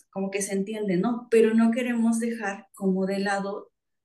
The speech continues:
todo lo que le sucede y que parece como pasado por alto. Y eso pasado por alto, pues, es toda la violencia que ejercen contra las mujeres, que es tan normal,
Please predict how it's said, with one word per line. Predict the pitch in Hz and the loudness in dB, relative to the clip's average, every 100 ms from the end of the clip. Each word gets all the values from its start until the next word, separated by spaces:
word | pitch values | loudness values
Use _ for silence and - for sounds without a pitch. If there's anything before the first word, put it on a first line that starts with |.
| - | 2
todo | 247 247 247 | 4 6 4
lo | 240 233 | 2 0
que | 226 | 2
le | 214 220 | 2 0
sucede | - - 233 226 | -6 -4 -2 -2
y | 226 | 0
que | 208 | -2
parece | 202 202 208 226 226 | 0 2 2 0 -6
como | 214 196 190 185 | -4 -2 -2 -2
pasado | 185 185 208 202 196 | -2 -2 0 0 -2
por | - 190 | 2 4
alto. | 196 226 226 175 - _ - - - - - | 4 2 -2 -8 -14 _ -20 -20 -20 -20 -4
Y | 214 | 4
eso | 233 240 226 | 4 4 2
pasado | 226 233 233 | -2 0 0
por | 233 226 | 0 0
alto, | 220 233 | 0 -4
pues, | 240 226 | -4 -2
es | 240 240 - | -2 -4 -4
toda | 254 254 262 | 0 2 2
la | 269 | 0
violencia | 240 226 220 226 226 247 247 | 0 -2 -2 -2 -2 -4 -6
que | 214 202 196 | -8 -4 -4
ejercen | 196 220 - 262 254 | -4 -4 2 2 2
contra | 233 226 220 | 0 0 -2
las | 220 220 | -4 -6
mujeres, | 226 247 233 220 - - | -4 0 2 0 -2 2
que | 226 | 4
es | 226 226 | 4 2
tan | 247 269 277 294 | 2 6 10 10
normal, | 269 262 240 226 233 214 269 | 8 2 0 0 0 -4 -10